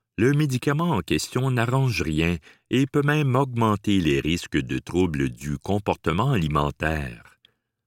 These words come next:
Il faut se rappeler que ce n'est pas vrai que perdre du poids règle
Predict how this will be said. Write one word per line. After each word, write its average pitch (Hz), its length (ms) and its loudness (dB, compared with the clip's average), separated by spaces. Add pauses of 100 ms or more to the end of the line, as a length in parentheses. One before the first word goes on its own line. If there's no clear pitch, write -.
(560)
Il 123 140 4
faut 170 240 2
se 135 120 0
rappeler 127 500 2
que 104 200 0
ce - 140 -6
n'est 110 100 0
pas 107 160 6
vrai 85 300 2
que - 120 -2
perdre 73 520 0
du 71 260 -2
poids 104 240 2
règle 76 380 0